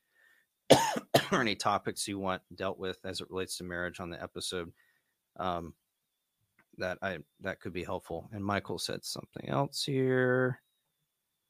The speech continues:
Is there anything that I've forgotten to say? Um, from what I recall, Michael, uh, his concept of what a divine person is, I had problem with. Now, I don't know if he's really consistent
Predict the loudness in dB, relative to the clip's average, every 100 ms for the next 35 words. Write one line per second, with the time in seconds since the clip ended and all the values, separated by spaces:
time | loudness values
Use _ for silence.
0 | _ _ _ _ _ _ _ -4 2 6
1 | 6 6 2 2 4 4 2 -2 0 0
2 | -4 _ _ 6 12 12 12 6 -2 2
3 | 4 8 10 10 8 8 10 12 10 8
4 | 6 4 6 6 6 4 _ _ _ _
5 | 0 2 2 2 2 2 4 6 8 6
6 | 6 2 -2 4 6 4 2 _ -4 0
7 | 0 2 2 2 0 0 0 -2 -2 -2
8 | -2 -4 -2 -4 2 2 4 2 0 0
9 | -2 -6 _ _ 8 10 12 10 6 0
10 | 0 -4 -4 -2 0 -2 -6 -4 -2 -2
11 | -2 -6